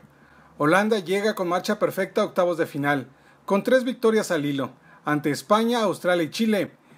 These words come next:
mientras que México le pegó a Camerún y Croacia, además de igualar con Brasil.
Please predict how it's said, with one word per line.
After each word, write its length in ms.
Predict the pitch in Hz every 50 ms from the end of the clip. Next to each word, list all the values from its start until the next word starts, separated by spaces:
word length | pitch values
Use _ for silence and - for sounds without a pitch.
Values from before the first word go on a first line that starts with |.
| - _ -
mientras 340 | 156 156 147 156 139 -
que 100 | - 139
México 600 | 131 156 190 151 165 185 147 - 185 190 185 190 - _ _ _ _
le 120 | - 190 226
pegó 300 | 220 247 226 220 220 226
a 80 | 220
Camerún 400 | - 233 233 220 185 165 190 214
y 60 | 220
Croacia, 680 | 220 - 151 160 180 - - - 170 165 160 151 139 - - - - - - -
además 400 | 131 143 165 180 196 208 208 185
de 60 | 220
igualar 380 | 202 170 165 156 160 175 170
con 140 | 170 185 180
Brasil. 480 | 160 139 127 120 - 151 143 135 127